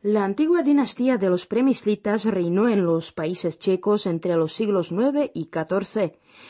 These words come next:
Según fuentes históricas, el príncipe Borzybój primero, considerado el primer soberano de la casa de los premislitas,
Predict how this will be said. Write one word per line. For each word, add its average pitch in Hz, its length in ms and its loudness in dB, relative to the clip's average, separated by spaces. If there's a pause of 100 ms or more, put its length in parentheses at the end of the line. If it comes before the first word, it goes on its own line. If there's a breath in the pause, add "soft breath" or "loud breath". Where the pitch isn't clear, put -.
(120)
Según 311 360 0
fuentes 311 360 0
históricas, 202 760 0
el 185 160 2
príncipe 240 540 0
Borzybój 175 560 2
primero, 202 560 2 (240 loud breath)
considerado 180 760 0
el 170 120 4
primer 185 380 0
soberano 247 540 2
de 165 120 2
la 156 140 -2
casa 208 340 -2
de 160 120 0
los 156 160 -2
premislitas, 220 840 -2